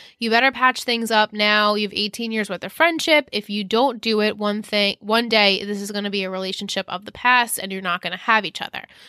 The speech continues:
So, of course, that prompts Serena to go apologize and be the bigger person to Blair. And then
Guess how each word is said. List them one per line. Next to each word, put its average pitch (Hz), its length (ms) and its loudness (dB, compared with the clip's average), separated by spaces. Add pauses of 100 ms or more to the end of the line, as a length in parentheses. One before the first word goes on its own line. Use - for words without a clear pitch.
(340)
So, 302 180 0
of 277 100 -6
course, 349 300 0
that 262 420 4
prompts 226 340 0
Serena 190 600 -2
to 214 100 -10
go 214 240 2
apologize 180 720 -2
and 196 80 -8
be 185 120 -8
the 170 80 -14
bigger 170 240 -6
person 185 360 -12
to 196 120 -10
Blair. 185 500 -4 (460)
And 302 220 2
then 330 240 4